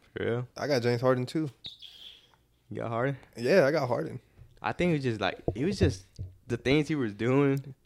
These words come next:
Speaker 1: I mean, they kinda, like, he was a pioneer f-, of the rules changing, if we actually, like, being honest, you know?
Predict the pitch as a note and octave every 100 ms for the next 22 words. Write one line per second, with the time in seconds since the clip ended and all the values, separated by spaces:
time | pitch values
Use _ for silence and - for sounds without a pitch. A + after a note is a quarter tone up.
0 | - A#2 A2 A#2+ - F3 F3 D3 A2+ D#3+
1 | D#3+ A2+ - B2+ A#2+ A#2 A#2 A2+ - -
2 | G#2 G#2+ F#2+ G#2 A2 G#2 - G2 G2+ G2
3 | G2+ G2 G2+ G#2 G#2 G2 G#2 - G2+ G2
4 | G2+ G#2 G2+